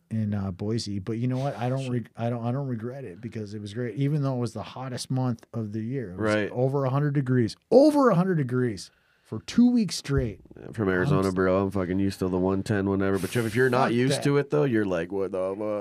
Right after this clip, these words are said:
Speaker 2: fuck?" You know?
Speaker 1: Not used to it if you're living in a van.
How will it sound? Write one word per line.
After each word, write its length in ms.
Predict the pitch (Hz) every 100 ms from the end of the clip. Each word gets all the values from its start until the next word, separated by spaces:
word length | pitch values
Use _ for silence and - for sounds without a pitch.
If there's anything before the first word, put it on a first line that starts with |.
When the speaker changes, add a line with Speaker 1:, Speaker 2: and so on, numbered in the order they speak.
| 104 101
Speaker 2:
fuck?" 160 | 104 -
You 80 | 110
know? 320 | 110 113 113 _ 143
Speaker 1:
Not 240 | 151 160
used 300 | 147 175 -
to 120 | 156
it 80 | 131
if 160 | 120 139
you're 120 | 131
living 260 | 147 143
in 140 | 127 110
a 40 |
van. 460 | 92 107 151 117